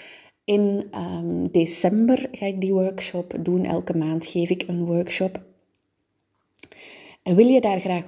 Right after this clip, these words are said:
ook aan deelnemen, aan die workshop over, eh, ja, hoe doe je dat dan als plusouder of hoe doe ik dat dan met mijn nieuwe partner in die complexe scheiding, dan nog eens specifiek,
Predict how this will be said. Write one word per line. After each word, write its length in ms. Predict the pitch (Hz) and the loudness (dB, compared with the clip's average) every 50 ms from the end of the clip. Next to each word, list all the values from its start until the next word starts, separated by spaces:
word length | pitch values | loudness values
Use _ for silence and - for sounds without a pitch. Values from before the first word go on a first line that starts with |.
| - - | -2 2
ook 200 | - 277 294 - | 2 2 2 0
aan 180 | - 196 190 190 | -4 -4 -4 -2
deelnemen, 560 | 190 185 185 185 185 180 175 175 175 170 - | 0 0 2 2 2 2 2 0 -2 -4 -4
aan 160 | 185 208 220 | -4 -2 -2
die 140 | 220 226 214 | 0 0 2
workshop 640 | 202 202 202 202 202 - - 196 185 - 185 - - | 2 2 2 2 0 -2 -4 -4 -4 -4 -4 -8 -6
over, 520 | 185 185 180 180 175 175 170 165 - - | -2 0 0 0 0 0 0 -2 -2 -4
eh, 220 | - 180 165 156 156 | -8 -10 -10 -10 -8
ja, 240 | 156 156 160 - - _ | -8 -8 -8 -10 -12 _
hoe 160 | 190 196 190 | -2 -2 0
doe 140 | 190 190 185 | 2 4 4
je 100 | 214 208 | 6 4
dat 160 | 208 190 196 | 4 2 2
dan 140 | 190 170 160 | -2 -2 -2
als 200 | 156 - - - | -2 -4 -6 -2
plusouder 720 | - 254 254 247 - 254 - 214 226 226 214 214 202 - | 2 4 4 4 2 -2 -2 2 2 2 2 2 0 -2
of 160 | 185 - - | -4 -8 -4
hoe 140 | - 190 190 | -2 0 0
doe 140 | 185 190 180 | 2 2 2
ik 100 | 175 175 | 2 0
dat 140 | - 160 - | -2 -6 -6
dan 120 | 160 151 | -4 -4
met 120 | 156 156 151 | -4 -4 -4
mijn 120 | 147 143 | -4 -4
nieuwe 220 | 143 147 143 139 | -4 -4 -4 -4
partner 640 | 143 - 202 220 247 - - 233 233 233 233 - - - - - - - - _ | -4 -4 -4 -4 -4 0 2 4 4 4 2 -2 -10 -14 -16 -18 -20 -20 -6 _
in 180 | - 226 233 226 | 4 4 6 6
die 120 | 233 220 | 4 2
complexe 580 | - 220 214 214 208 202 196 196 - - - 180 | 0 -4 -6 -4 -4 -4 -4 -4 -4 -8 -8 -6
scheiding, 580 | - - - - 185 190 190 190 196 190 185 | -6 -6 -6 -6 -4 -4 -2 -2 0 0 0
dan 120 | 175 165 165 | 0 0 0
nog 180 | 165 180 - | 0 2 2
eens 140 | 196 196 196 | 0 0 0
specifiek, 680 | - 190 185 170 - 185 175 - - 220 220 220 - | -2 -4 -6 -2 -2 -2 -2 0 -2 -2 -2 -2 -8